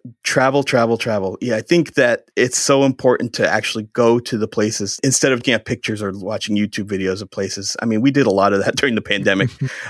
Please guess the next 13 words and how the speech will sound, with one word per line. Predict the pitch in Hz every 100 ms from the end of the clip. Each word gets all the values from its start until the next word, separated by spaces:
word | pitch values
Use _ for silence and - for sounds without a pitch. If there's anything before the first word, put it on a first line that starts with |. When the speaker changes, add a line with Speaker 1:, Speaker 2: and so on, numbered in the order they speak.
| -
Speaker 1:
Um, | 95 92 90 90 -
you | 117
know, | 98
we | 104
did | - 101
virtual | 104 101 104
museums | 101 95 95 92 92
with, | 90 -
for | 98
the | 90
kid. | - 87 104 _ -
But | 127
yeah, | 220 -